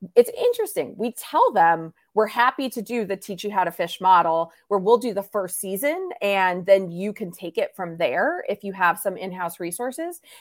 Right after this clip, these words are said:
And they say, "Great." They're excited about that. But when we get to the end of the season, they're like, "There's no way we can do this. We need you." And so we usually end up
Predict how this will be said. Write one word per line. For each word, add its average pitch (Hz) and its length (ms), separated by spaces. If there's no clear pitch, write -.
And 254 140
they 262 100
say, 247 200
"Great." 269 340
They're 202 120
excited 247 420
about 220 220
that. 180 260
But - 160
when 202 220
we 226 160
get 254 320
to 226 120
the 202 160
end 190 160
of 233 140
the 277 80
season, 220 480
they're 190 160
like, 180 200
"There's 185 260
no 175 280
way 175 220
we 170 120
can 214 200
do 247 160
this. 240 320
We 226 100
need 208 300
you." 180 220
And 202 180
so 208 120
we 202 120
usually 233 420
end 185 220
up 175 180